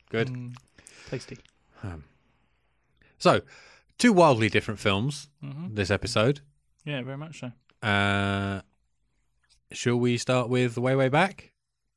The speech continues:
Speaker 2: Yeah, okay.
Speaker 1: Okay.
Speaker 2: Yeah.
Speaker 1: Fancy recapping?
Speaker 2: Yeah, sure. Um, it's made, made by the people that did, uh, Juno and Little Miss Sunshine. Um, and is a
Speaker 1: One I've never seen, one I'm a big fan of.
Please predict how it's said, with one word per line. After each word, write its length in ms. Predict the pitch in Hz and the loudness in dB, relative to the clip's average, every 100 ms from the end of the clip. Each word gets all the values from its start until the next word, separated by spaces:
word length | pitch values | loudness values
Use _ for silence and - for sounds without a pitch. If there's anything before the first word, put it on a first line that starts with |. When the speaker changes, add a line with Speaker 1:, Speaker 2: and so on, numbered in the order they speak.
| _ - | _ -6
Speaker 2:
Yeah, 180 | 190 135 | -4 -4
okay. 220 | 123 143 151 _ - | -6 -10 -10 _ -10
Speaker 1:
Okay. 220 | 110 87 | -8 -8
Speaker 2:
Yeah. 160 | 165 135 | -8 -4
Speaker 1:
Fancy 220 | 120 110 | -4 -2
recapping? 480 | 113 123 120 143 147 - _ _ _ - | 0 0 0 -2 -6 -8 _ _ _ -2
Speaker 2:
Yeah, 160 | 185 | 0
sure. 260 | 143 180 139 | 0 -2 -2
Um, 480 | - 151 151 151 127 - - - - _ _ | 0 0 0 -8 -14 -20 -20 -20 -20 _ _
it's 280 | - 165 135 | -8 -8 -4
made, 400 | 170 185 180 120 | -2 0 0 -2
made 180 | 175 185 | -2 0
by 120 | 180 | 0
the 60 | 151 | 0
people 220 | 156 147 | -2 -4
that 140 | 131 | -2
did, 240 | 131 127 135 | 0 0 2
uh, 160 | 127 | 0
Juno 420 | 123 - 139 131 127 | 0 -2 0 0 -2
and 100 | 123 | -4
Little 160 | 110 101 | -6 -6
Miss 160 | 123 | -8
Sunshine. 580 | - 131 127 - - - _ - - - - | -8 -8 -8 -10 -12 -16 _ -20 -20 -20 -6
Um, 560 | 127 127 123 123 - - _ _ _ _ _ _ - - - - | 0 0 0 -4 -10 -14 _ _ _ _ _ _ -18 -18 -6 -2
and 180 | 135 | 0
is 200 | 131 127 135 | -2 -4 -2
a 60 | |
Speaker 1:
One 140 | 120 107 | 2 2
I've 120 | 101 | 2
never 180 | 107 110 | 0 2
seen, 240 | 131 139 | 0 0
one 140 | 131 | 0
I'm 100 | 131 | 0
a 40 | 135 | 0
big 140 | 143 | -2
fan 240 | - 147 95 | -4 -4 -6
of. 160 | 87 | -10